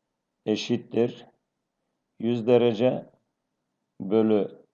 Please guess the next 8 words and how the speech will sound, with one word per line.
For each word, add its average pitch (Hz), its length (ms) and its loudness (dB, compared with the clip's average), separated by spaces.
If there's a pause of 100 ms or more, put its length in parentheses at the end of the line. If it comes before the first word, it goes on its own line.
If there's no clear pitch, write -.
keçi 113 320 -8
sayısı, 120 800 0 (1300)
yüz 104 200 -4
on 123 240 4
derece 107 680 2 (840)
bölü 107 720 0 (1160)
manda 117 420 6
sayısı. 101 560 -2